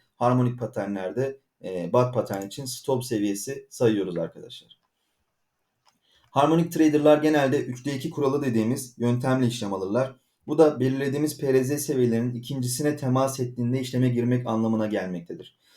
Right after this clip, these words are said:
Stop seviyesi olarak bir nokta on üçe fitil atma ihtimalini göz önüne alarak biraz mesafe bırakmak doğru olacaktır. Yani ne diyoruz? Biz burada üç tane seviye belirledik. Ee, D bacağımız ikinciye temas ettiği zaman işlem alacağız.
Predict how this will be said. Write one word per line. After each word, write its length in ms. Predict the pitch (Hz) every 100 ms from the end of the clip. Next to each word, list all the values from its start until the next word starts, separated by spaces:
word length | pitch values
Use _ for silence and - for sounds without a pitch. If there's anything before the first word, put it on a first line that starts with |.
| _ -
Stop 340 | - 170 170
seviyesi 440 | 165 147 143 131
olarak 360 | 139 113 92 -
bir 120 | 143
nokta 220 | 139 123
on 80 | 127
üçe 200 | 127 120
fitil 320 | - - 151
atma 240 | 120 120 127
ihtimalini 540 | 123 123 110 101 95
göz 200 | 113 123
önüne 280 | 117 107 92
alarak 500 | 110 131 131 127 - _ -
biraz 260 | 147 131
mesafe 460 | 123 123 127 123 120
bırakmak 440 | 113 - 127 123
doğru 220 | 123 107 104
olacaktır. 520 | 90 90 - _ _ _ _
Yani 280 | 156 151 135
ne 140 | 180
diyoruz? 380 | 135 113 123 123 _ _ -
Biz 160 | 170 160
burada 180 | 143 110
üç 240 | 127 -
tane 220 | 143 135
seviye 360 | 123 107 110 120
belirledik. 600 | 131 139 143 147 - _ _ _ _ _ _ _ _ _ 113
Ee, 60 | 110 104 98 90 - -
D 360 | 135 156 151 139
bacağımız 640 | 131 127 123 123 123 123
ikinciye 500 | 120 131 127 143 127
temas 400 | 127 127 131 131
ettiği 340 | 127 123 139
zaman 440 | 123 110 104 117 - -
işlem 420 | 120 - 139 151 135
alacağız. 600 | 147 139 151 151 -